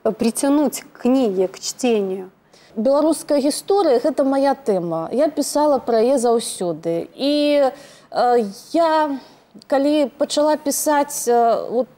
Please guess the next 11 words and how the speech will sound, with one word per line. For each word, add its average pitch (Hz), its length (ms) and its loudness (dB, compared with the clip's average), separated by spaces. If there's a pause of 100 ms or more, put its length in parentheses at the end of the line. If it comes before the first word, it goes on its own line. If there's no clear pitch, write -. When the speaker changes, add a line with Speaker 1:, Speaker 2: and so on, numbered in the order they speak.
(140)
Speaker 2:
гэты 262 440 -2
цыкл, 240 640 0 (360)
я 311 320 0
найперш 302 760 2 (200)
хацела 330 380 0
пісаць 381 500 -2
то, 349 100 2
што 269 180 -8
цікава 285 460 -2
мне 254 220 0
самой. 185 640 -2